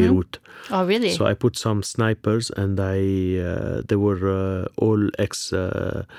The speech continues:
Speaker 1: uh, Lebanese army, and, uh, they had the orders to,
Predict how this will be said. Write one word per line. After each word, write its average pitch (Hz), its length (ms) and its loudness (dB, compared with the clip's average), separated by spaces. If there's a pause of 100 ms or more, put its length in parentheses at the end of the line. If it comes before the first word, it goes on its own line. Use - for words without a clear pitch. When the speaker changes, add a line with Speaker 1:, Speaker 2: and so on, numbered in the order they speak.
(400)
Speaker 1:
uh, 92 320 -2
Lebanese 98 480 0
army, 95 460 0 (560)
and, 98 760 0
uh, 98 180 2
they 95 200 2
had 98 220 0
the 104 80 2
orders 98 480 0
to, 95 420 -2